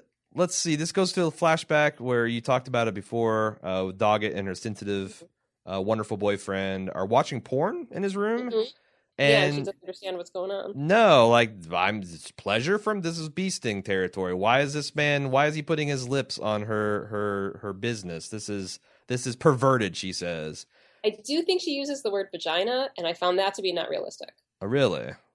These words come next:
Speaker 2: I thought that, I don't think that character would use that
Speaker 1: You'd
Speaker 2: word.
Speaker 1: think, yeah, she would have some kind of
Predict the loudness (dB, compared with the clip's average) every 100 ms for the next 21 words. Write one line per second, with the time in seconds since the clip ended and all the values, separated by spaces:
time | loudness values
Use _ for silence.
0 | _ _ _ -20 -12 -6 -2 0 -2 -2
1 | -2 0 -2 -6 -2 -4 -2 -6 -4 -8
2 | -10 -14 -6 -6 0 0 2 4 6 6
3 | 4 0 2 2 0 -6 -2 -2 0 -4
4 | -6 -14 -20